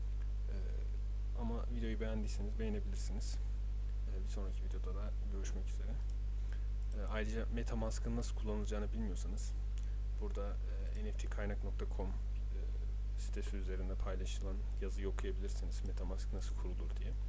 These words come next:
Çünkü bu Omnichain N F T'lerini alabilmeniz için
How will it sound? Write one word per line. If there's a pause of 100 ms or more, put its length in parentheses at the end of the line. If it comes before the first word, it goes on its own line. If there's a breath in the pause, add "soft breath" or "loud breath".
(600 loud breath)
Çünkü (580)
bu
Omnichain (320)
N
F
T'lerini
alabilmeniz
için